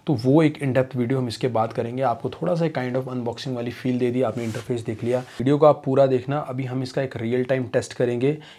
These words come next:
कि इंडक्शन पे कैसा काम करता है, ये कितनी जल्दी हीट अप करता है। अभी आपके पास पावर बैंक पूरा का पूरा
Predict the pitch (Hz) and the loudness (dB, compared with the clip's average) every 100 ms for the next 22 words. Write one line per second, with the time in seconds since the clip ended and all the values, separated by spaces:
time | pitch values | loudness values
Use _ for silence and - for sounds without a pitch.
0 | - 165 160 131 127 - 147 151 139 135 | -4 -2 2 2 2 2 0 2 2 4
1 | 139 127 127 123 117 131 123 127 123 - | 4 2 0 0 0 2 2 2 0 -4
2 | 135 123 117 117 123 120 117 117 120 113 | -2 0 0 0 0 0 -2 -2 -4 0
3 | 123 127 - - - 143 139 156 147 - | 0 0 -6 -20 -6 -2 0 0 -2 -4
4 | 143 - 127 127 131 131 127 123 123 123 | -4 0 0 2 0 -2 -2 -2 0 -2
5 | 123 123 135 135 | -2 4 4 4